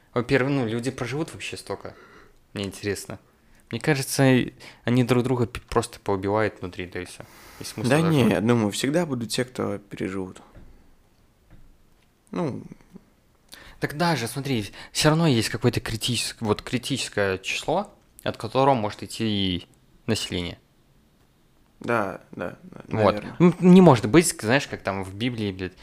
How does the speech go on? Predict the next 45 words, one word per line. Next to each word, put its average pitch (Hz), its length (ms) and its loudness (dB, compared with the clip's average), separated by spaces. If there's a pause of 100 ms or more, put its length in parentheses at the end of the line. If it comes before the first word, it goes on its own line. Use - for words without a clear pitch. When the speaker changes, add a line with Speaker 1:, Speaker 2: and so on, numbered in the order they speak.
(280)
Speaker 2:
Два 110 220 2
Speaker 1:
Адама 127 320 8
и 117 60 6
Speaker 2:
человека 135 140 6
Speaker 1:
Ева. 143 260 8
Speaker 2:
и 107 40 0
все. 107 220 0
Speaker 1:
Нереально. 120 540 8 (280)
Все, - 280 0
Speaker 2:
Ну, 117 40 6
Speaker 1:
это 127 220 4
Speaker 2:
понятно. 131 520 8
Speaker 1:
жопа 110 340 4
ге-, 98 220 -2
м, 107 140 -2
Speaker 2:
Кровосмешение 113 600 6 (120)
Speaker 1:
генетики, 139 240 2
да, 107 220 10
Speaker 2:
ничего 98 120 8
не 92 60 4
Speaker 1:
и 95 100 2
Speaker 2:
выйдет. 92 200 -2 (320)
Speaker 1:
ну, 190 60 4
в 196 40 4
любом 185 220 6
случае, - 240 -6
у 117 40 -2
нас 107 120 -6
кро-, 113 340 -2 (220)
кровосмешение 113 640 -4
есть 202 320 -8
у - 60 -6
всех. 110 140 -4
Speaker 2:
Да, 104 200 6
но 120 140 4
не 113 360 2
Speaker 1:
Но 147 380 6 (160)
там 143 240 10
считается 139 500 0
через 131 200 -4
какой-то 127 340 0
там 110 380 0 (420)
энное 131 300 8
количество 110 840 4
колен, 190 360 2